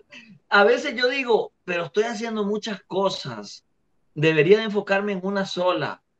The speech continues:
pero después digo, "No, pero y las tres me gustan, o sea, ¿por qué no? O sea, los, las tres cosas me gustan". Si antes, antes los, los grandes matemáticos no solo eran matemáticos, eran,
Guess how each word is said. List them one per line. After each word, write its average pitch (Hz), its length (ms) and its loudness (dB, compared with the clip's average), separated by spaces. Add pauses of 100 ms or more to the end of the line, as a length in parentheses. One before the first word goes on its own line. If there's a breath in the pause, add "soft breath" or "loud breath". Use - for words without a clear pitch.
(140)
pero 160 180 0
después 180 280 2
digo, 185 200 2
"No, 185 180 -2
pero 208 140 4
y 190 40 2
las 170 220 -4
tres 202 200 0
me 208 140 -2
gustan, 220 560 -14 (180)
o 143 80 -8
sea, 139 220 -6
¿por 151 180 -6
qué 226 180 6
no? 240 420 -2 (260 loud breath)
O 135 60 -4
sea, 147 380 0
los, 165 280 -4
las 180 180 -4
tres 226 200 0
cosas 226 300 -2
me 220 140 0
gustan". 240 320 0 (260 loud breath)
Si 190 280 6
antes, 220 760 4 (280)
antes 208 440 4
los, 143 440 -4 (260)
los 143 300 2
grandes 165 400 2
matemáticos 143 880 -2
no 139 120 -4
solo 147 220 -2
eran 143 180 0
matemáticos, 127 920 -4
eran, 143 320 -2